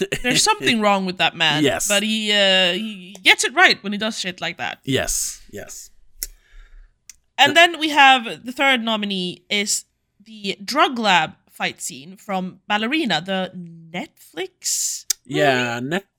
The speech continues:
Speaker 1: Korean Netflix, uh, action drama.
Speaker 2: Yes. I think
Speaker 1: Um,
Speaker 2: it came out earlier this year, or
Speaker 1: yes.
Speaker 2: last year, technically.
Speaker 1: Uh, last year, yeah.
Speaker 2: Where our, um, protagonist fights off, like,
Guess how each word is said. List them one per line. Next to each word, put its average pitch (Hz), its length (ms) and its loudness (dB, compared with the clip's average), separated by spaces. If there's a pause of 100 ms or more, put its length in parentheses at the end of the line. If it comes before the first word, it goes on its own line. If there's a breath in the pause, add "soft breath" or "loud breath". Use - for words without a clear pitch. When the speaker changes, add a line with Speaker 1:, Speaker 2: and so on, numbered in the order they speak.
(120)
Speaker 1:
Korean 202 460 2
Netflix, - 640 -4
uh, 131 280 0
action 170 600 -6
drama. 156 480 -2
Speaker 2:
Yes. - 480 -6 (840)
I - 40 -8
think 117 300 0
Speaker 1:
Um, 110 100 -4
Speaker 2:
it - 40 -4
came 240 120 -2
out 220 180 -4
earlier 220 380 -2
this 147 240 -12
year, 80 260 -10
or 104 140 -4
Speaker 1:
yes. 147 100 4
Speaker 2:
last - 260 -4
year, 82 100 -20 (320)
technically. - 340 -6
Speaker 1:
Uh, 139 40 2
last 117 240 -2
year, 95 100 -10
yeah. 98 140 -12 (1080)
Speaker 2:
Where 208 160 0
our, 190 200 4
um, 185 320 0 (120)
protagonist 240 600 -2
fights 214 300 -6
off, 202 240 -6
like, 185 280 -10